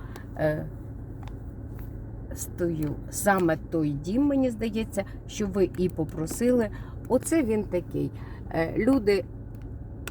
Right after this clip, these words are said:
ті, що живуть, роблять невеличкий ремонт. Видно, що робиться. Обрізають гілочки, саме,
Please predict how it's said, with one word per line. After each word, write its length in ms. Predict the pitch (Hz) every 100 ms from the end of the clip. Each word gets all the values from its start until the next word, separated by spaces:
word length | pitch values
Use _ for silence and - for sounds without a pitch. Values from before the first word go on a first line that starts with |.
| - -
ті, 140 | 208
що 280 | 170 - 170
живуть, 540 | 165 185 190 349 440 - - -
роблять 560 | 220 240 170 151 165 165
невеличкий 680 | 165 170 160 160 - 170
ремонт. 400 | 180 214 370 440 - - -
Видно, 480 | - 208 277 220 202
що 520 | 214 - - 208 196 196 - - - - - -
робиться. 800 | 190 226 226 196 - - 190 190 185 - - - - - - - - - - - - - - - - - - - - - - -
Обрізають 960 | 214 233 262 269 226 196 170 165 156 - -
гілочки, 880 | 180 214 180 165 - - 262 330 403 - - - - - -
саме, 520 | - - 220 220 208